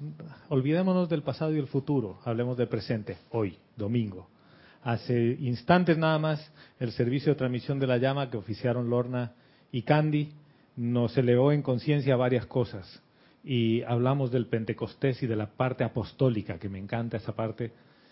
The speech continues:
Y más cuando en el cine ahora mismo están pasando una película que se llama Pablo,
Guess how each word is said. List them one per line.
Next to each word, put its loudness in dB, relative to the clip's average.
Y 0
más -2
cuando 0
en -2
el 2
cine 0
ahora 4
mismo 2
están 0
pasando 0
una 0
película 0
que 0
se -2
llama 0
Pablo, 4